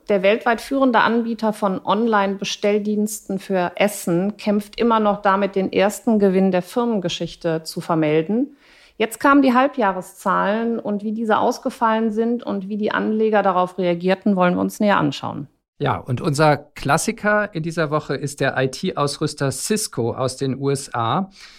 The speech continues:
Speaker 2: Eine Ikone der Tech-Industrie,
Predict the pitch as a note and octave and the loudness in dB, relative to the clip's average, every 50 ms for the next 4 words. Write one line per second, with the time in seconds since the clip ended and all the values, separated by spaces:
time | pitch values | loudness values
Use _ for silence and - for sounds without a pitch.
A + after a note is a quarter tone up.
0 | - - - - - - _ _ _ _ _ _ _ _ _ D3+ D#3 E3 E3 - | -20 -20 -20 -20 -20 -20 _ _ _ _ _ _ _ _ _ 2 2 2 2 0
1 | F3+ D#3+ - - - F#3+ G#3+ A3+ A3 F#3 E3+ D#3+ - - F#3+ F#3 - E3 D3 C3+ | -2 -4 -4 0 2 4 4 4 4 2 2 0 0 -4 -6 -4 -4 -4 -2 0
2 | C#3 C3+ C3+ - - - - C#3 D#3 F3+ G#3 A3+ A#3 | -2 -2 -4 -4 -10 -8 -6 -4 -2 0 0 -2 -2